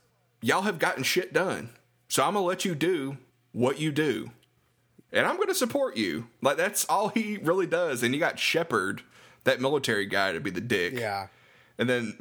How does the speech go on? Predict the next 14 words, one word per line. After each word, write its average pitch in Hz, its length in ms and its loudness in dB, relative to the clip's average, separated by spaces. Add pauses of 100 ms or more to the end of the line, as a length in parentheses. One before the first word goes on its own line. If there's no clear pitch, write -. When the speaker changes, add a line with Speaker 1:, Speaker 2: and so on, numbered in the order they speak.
Speaker 1:
<laughs> - 100 0
and 247 100 -2
then 185 100 0
Mister 185 220 -2
Nobody, 143 420 0
Kurt 131 220 0
Russell's 123 320 0
just 117 200 0
like, 101 320 0 (1120)
"Let, 277 340 -2
let, 262 380 -2
let 127 220 0
them 269 180 0
do 262 400 -2